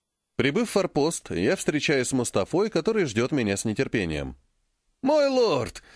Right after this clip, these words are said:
хорошо, что вы прибыли так скоро», склоняется мужчина. «Что с послами?» Интересуюсь я, сразу переходя к делу. «Ведут себя прилично»,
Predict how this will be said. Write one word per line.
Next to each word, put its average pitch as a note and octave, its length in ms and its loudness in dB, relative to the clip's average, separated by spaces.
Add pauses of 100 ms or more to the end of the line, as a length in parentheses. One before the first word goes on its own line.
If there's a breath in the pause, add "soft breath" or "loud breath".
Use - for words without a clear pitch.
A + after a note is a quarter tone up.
(140 loud breath)
хорошо, F#3+ 400 2
что D#3 140 0
вы C#3+ 120 4
прибыли G3+ 320 2
так F#3+ 180 0
скоро», D3+ 400 0 (240 soft breath)
склоняется A#2+ 600 0
мужчина. A2 440 -2 (520)
«Что - 280 0
с - 60 -4
послами?» A#2 500 0 (520 soft breath)
Интересуюсь C#3 680 0
я, D#3 220 2
сразу C3+ 320 0
переходя A#2+ 400 0
к G#2 60 -10
делу. F#2 340 -2 (440)
«Ведут A3 380 2
себя G3 220 2
прилично», C#3 640 0